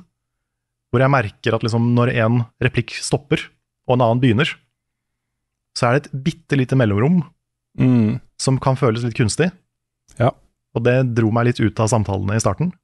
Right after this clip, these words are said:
Speaker 1: Men, eh, det er sånn der småpirk som likevel liksom har en, det har en effekt, da.
Speaker 2: Mm.
Speaker 1: Men sånn totalt sett, spesielt etter at jeg begynte å bli litt mer engasjert i historien og sånn,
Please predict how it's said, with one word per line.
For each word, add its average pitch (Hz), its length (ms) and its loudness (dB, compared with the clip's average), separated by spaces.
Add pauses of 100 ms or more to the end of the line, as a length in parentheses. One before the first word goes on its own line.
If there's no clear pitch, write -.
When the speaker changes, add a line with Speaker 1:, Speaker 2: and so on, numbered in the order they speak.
(960)
Speaker 1:
Men, 113 240 0
eh, 117 80 0
det 120 140 0
er 131 80 2
sånn 143 160 -2
der 123 80 0
småpirk 113 480 -2
som 127 160 -2
likevel 104 300 -2
liksom 107 140 -2
har 95 200 0
en, 101 140 -2 (420)
det 110 80 -4
har 98 220 0
en 113 80 -2
effekt, 143 240 -2
da. 160 80 -4 (680)
Speaker 2:
Mm. 120 360 0 (920)
Speaker 1:
Men 120 160 2
sånn 110 480 -2
totalt 107 320 -2
sett, 135 200 -2 (280)
spesielt 117 380 -2
etter 107 160 -4
at 98 80 -6
jeg 107 100 -2
begynte 101 240 -6
å 95 240 -6 (420)
bli 92 120 -10
litt 95 160 -4
mer 95 180 0
engasjert 101 640 -4
i 113 100 -4
historien 101 400 -2
og 101 80 -2
sånn, 135 160 -4